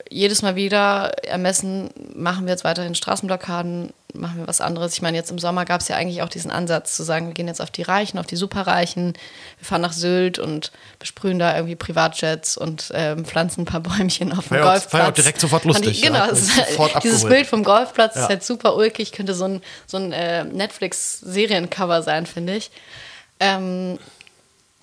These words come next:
Speaker 1: genau, aber das wird schon immer wieder probiert, aber das Ding ist halt, dass sie am Ende immer wieder aktuell noch merken, dass die Straßenblockade am meisten Aufmerksamkeit zieht und am meisten, du brauchst halt,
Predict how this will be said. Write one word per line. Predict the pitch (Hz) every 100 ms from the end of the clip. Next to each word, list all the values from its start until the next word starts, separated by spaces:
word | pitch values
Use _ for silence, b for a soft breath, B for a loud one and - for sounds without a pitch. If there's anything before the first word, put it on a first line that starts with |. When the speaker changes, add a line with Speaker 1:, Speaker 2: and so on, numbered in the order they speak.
| 214 -
Speaker 1:
genau, | 220
aber | 196 170
das | 180 190 -
wird | 185 220 -
schon | 233
immer | 220 214
wieder | 202
probiert, | 202 196 311
aber | 220
das | 202 196
Ding | 208 240
ist | 220
halt, | 208
dass | 208
sie | 208
am | 190
Ende | - 202 226
immer | - 196 208 196
wieder | 208 208
aktuell | 196 - -
noch | 180 175
merken, | 165 160 202 175
dass | 170
die | 175
Straßenblockade | - - - 180 185 196 202
am | 202 180
meisten | 165 160 - -
Aufmerksamkeit | - 202 226 - - - - -
zieht | - 160 -
und | 170
am | 160
meisten, | 156 151 170 180
du | 175
brauchst | 180 196
halt, | 196